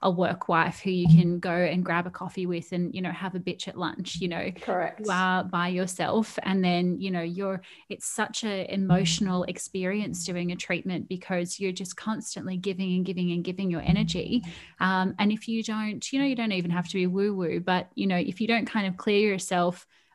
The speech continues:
Speaker 1: after each treatment, you can truly carry that energy through to the next client. Then you just get to the end of the day and you're like, "Ugh, why do I feel so crap?"
Speaker 2: Yeah.
Speaker 1: Um, you know, and it's, it's just all of that. So you do have to be, yeah, taking care of yourself for sure.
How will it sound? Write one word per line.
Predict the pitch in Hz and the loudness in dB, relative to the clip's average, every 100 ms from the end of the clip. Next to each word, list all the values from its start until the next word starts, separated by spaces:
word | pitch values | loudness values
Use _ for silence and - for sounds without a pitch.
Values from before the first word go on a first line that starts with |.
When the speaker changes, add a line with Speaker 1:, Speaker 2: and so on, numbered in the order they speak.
| - | -4
Speaker 1:
after | 202 208 - | -2 -2 -6
each | - 196 - | -4 -4 -6
treatment, | - 214 269 220 180 180 | -4 -4 0 -2 -2 -6
you | 220 | -6
can | 247 226 180 | 0 0 0
truly | - 226 226 180 | -4 0 0 -2
carry | 185 190 175 | -2 -2 -2
that | 180 175 | 0 0
energy | 190 185 180 175 156 | 2 2 2 -2 -8
through | - 214 | -4 -2
to | 196 | -2
the | 185 | -2
next | 185 - - | -4 -4 -8
client. | - 185 185 110 | -4 -2 0 -2
Then | 202 | -4
you | 196 | -4
just | 190 214 | -6 -8
get | 277 262 | -10 -10
to | |
the | - | -6
end | 196 185 | -4 -4
of | |
the | 180 | -6
day | 190 208 | -6 -2
and | 214 | -2
you're | 185 | 2
like, | 175 180 - - | 0 0 -8 -2
"Ugh, | 226 240 175 - | 2 4 2 -2
why | - 220 | -4 0
do | 247 | 2
I | 214 | 2
feel | 180 202 208 | 0 -2 -2
so | - 185 | -2 -6
crap?" | 185 - 233 - - - - - - | -4 6 6 6 -2 -14 -16 -16 2
Speaker 2:
Yeah. | 185 180 | 6 8
Speaker 1:
Um, | 175 - | 6 6
you | 220 | 6
know, | 190 185 226 | 6 2 0
and | 190 | 0
it's, | 180 185 - | 0 -4 -4
it's | 214 - | -2 -2
just | - 196 - | -4 -4 -4
all | 190 175 | -2 0
of | 170 175 | -2 -2
that. | 214 165 - | -2 -2 -4
So | - | -2
you | 180 180 | 0 0
do | 185 233 294 | 0 0 2
have | 226 | 0
to | - | -4
be, | 175 165 165 - | -4 -2 -2 -4
yeah, | 220 226 | -6 -6
taking | 180 208 202 | -6 -6 -6
care | 180 175 | -6 -6
of | 196 | -6
yourself | 226 220 170 175 | -8 -8 -8 -10
for | 180 | -12
sure. | - 196 214 190 | -8 -6 -4 -6